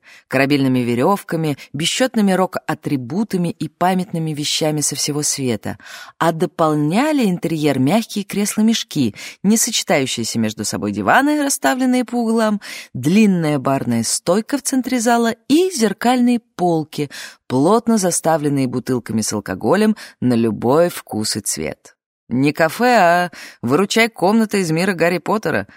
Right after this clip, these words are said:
наполненная хламом на все случаи жизни. Окинув взглядом человек пятнадцать в разных частях заведения,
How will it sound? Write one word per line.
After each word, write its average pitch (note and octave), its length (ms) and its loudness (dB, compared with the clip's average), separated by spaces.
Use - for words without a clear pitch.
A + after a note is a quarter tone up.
наполненная A#2+ 680 0
хламом F#3 640 0
на C3 100 0
все A#2+ 300 -2
случаи A2+ 460 -6
жизни. G2+ 480 -6
Окинув B3+ 460 0
взглядом E3+ 580 0
человек D#3 460 -4
пятнадцать D3+ 640 -4
в B2+ 40 -4
разных A#2+ 360 -2
частях G#2+ 400 -6
заведения, D3 640 -2